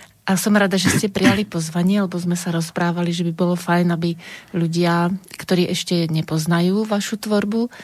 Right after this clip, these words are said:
úplne v celej šírke, aby sa postupne zoznámili s tým, v akých všetkých oblastiach ste boli aktívni. A prečo práve deti ste si tak,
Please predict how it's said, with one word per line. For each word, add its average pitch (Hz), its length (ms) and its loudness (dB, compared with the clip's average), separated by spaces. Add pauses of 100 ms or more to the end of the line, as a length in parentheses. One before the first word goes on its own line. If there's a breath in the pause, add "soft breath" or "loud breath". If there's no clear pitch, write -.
(560 loud breath)
úplne 180 400 0
v 170 100 -4
celej 175 320 0
šírke, 185 380 -2
aby 165 160 -2
sa 160 160 -4
postupne 170 500 -4
zoznámili 160 680 0
s - 160 -10
tým, 165 320 2
v - 320 -12
akých 175 340 -4
všetkých 185 400 -4
oblastiach 170 600 -2
ste - 240 -6
boli 160 240 0
aktívni. 156 720 -2 (640 loud breath)
A - 80 -4
prečo 240 320 2
práve 214 400 0
deti 175 320 0
ste - 320 -6
si 165 160 -2
tak, - 320 -8